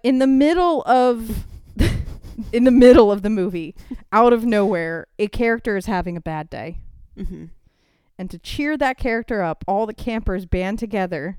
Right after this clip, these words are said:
Speaker 1: and they sing Fucking Perfect by Pink.
Speaker 2: Which also,
Speaker 1: <laughs>
Speaker 2: at the end of the movie, the credits rolled up and the
Speaker 1: Yep.
Speaker 2: actual song Fucking Perfect played.
Speaker 1: Yep.
Speaker 2: And I said to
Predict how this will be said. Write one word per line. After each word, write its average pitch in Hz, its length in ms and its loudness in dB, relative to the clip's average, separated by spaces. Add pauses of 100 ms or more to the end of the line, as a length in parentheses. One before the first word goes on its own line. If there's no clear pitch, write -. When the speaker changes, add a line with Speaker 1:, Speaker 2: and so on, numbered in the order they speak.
Speaker 1:
and 185 160 -6
they 175 100 -6
sing 175 320 -8
Fucking 214 540 -4
Perfect - 640 -6 (100)
by 160 160 -4
Pink. 151 540 -8 (1080)
Speaker 2:
Which 226 500 -2 (200)
also, 226 920 2 (140)
Speaker 1:
<laughs> - 160 -8
Speaker 2:
at 240 160 2
the 233 240 -4
end 269 320 2
of 190 160 0
the 190 80 -4
movie, 165 420 -6
the 185 160 -8
credits 269 640 -2
rolled 180 300 0
up 156 320 0 (400)
and 226 160 0
the 220 60 2
Speaker 1:
Yep. 220 120 6
Speaker 2:
actual 220 480 2
song 208 380 -4
Fucking 196 400 -6
Perfect 208 580 -6
played. 180 560 -8 (240)
Speaker 1:
Yep. 226 440 -2 (200)
Speaker 2:
And 240 220 2
I 311 440 0
said 269 260 -2
to - 100 -8